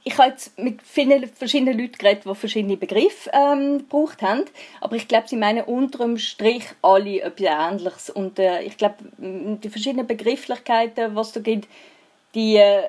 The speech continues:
hängen vom Hintergrund ab, wo sie herkommen. Also das ist einmal die gerechte Stadt,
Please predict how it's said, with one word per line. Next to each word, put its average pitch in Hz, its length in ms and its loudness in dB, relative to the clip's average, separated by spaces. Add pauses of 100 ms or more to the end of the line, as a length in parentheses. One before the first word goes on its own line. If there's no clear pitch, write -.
(140)
hängen 208 380 0
vom 202 360 -2
Hintergrund 208 920 -2
ab, 202 200 2
wo 202 120 -4
sie 196 200 -8
herkommen. 262 720 0
Also 247 560 0
das 202 240 -8
ist 202 220 -6
einmal 196 420 2
die 185 100 -8
gerechte 262 520 0
Stadt, 226 560 2